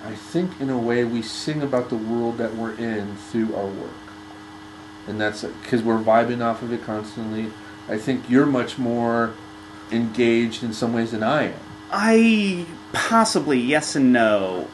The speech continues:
Speaker 2: I would say I'm possibly more of a sellout <laughs> because I'm more, or no, I'm more,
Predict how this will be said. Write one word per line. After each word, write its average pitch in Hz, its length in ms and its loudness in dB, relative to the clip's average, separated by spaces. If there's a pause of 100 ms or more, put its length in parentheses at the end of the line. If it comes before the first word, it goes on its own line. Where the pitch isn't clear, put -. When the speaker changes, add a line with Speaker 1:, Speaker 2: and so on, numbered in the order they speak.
Speaker 2:
I 170 120 10
would 208 140 4
say 233 160 4
I'm 175 160 2
possibly 170 400 4
more 135 180 2
of 120 100 0
a 101 60 -10
sellout 120 1000 -2
<laughs> - 0 -
because 208 420 4
I'm 175 180 8
more, 156 360 6 (260)
or 208 180 10
no, 190 260 10
I'm 151 180 8
more, 180 480 8